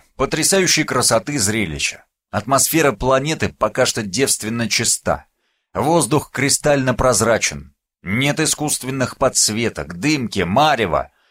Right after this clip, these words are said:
Звёзды светят так, что тебе кажется. Открой книжку и разглядишь текст. Я долго не мог уснуть. Всё смотрел и смотрел на небо, поймав себя на мысли, что ищу несуществующие спутники Земли-два.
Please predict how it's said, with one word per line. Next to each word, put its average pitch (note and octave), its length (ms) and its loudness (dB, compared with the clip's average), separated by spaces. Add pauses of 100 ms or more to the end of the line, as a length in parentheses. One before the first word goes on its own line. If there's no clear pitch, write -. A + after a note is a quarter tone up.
(180)
Звёзды A2+ 600 2
светят C3 500 0
так, E3 220 2
что - 180 -2
тебе B2 280 0
кажется. C3 640 0 (180)
Открой G#3+ 380 0
книжку B2 640 -6 (140)
и F#3 140 0
разглядишь A2+ 720 -2
текст. - 480 -4 (600)
Я B2+ 160 0
долго D#3+ 300 2
не B2+ 80 0
мог C3+ 200 0
уснуть. G#2+ 540 -4 (140)
Всё - 200 0
смотрел C#3+ 540 0
и B2+ 60 2
смотрел A#2+ 500 0
на A#2+ 160 0
небо, G2+ 400 -4 (140)
поймав A2 420 0
себя F2 240 0
на E2+ 140 0
мысли, G#2 460 -2 (300)
что D3+ 280 0
ищу D#3 200 0
несуществующие D3 1120 0
спутники A#2+ 560 -6
Земли-два. F#2 680 -4